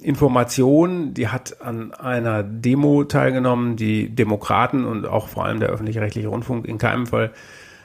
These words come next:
gutheißen können, auch wenn natürlich viele Leute demonstrieren können, für was auch immer. Ähm, aber in dem Fall ist das natürlich bedenklich, äh, gewesen.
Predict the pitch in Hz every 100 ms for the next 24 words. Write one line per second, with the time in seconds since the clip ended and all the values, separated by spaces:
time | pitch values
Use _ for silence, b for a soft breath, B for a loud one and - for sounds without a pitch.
0 | B - 190 170 156 151 143 139 147 139
1 | 139 123 120 - - - 127 131 120 113
2 | 117 104 - - 147 127 127 123 120 117
3 | 120 117 - 127 123 127 120 117 104 113
4 | 113 104 143 143 135 - _ - - 113
5 | 110 107 110 - 113 110 110 - 120 117
6 | 117 131 - 131 120 120 107 - 117 113
7 | 110 107 101 92 98 139 139 139 - -
8 | 165 131 113 123 110 120 143 170 180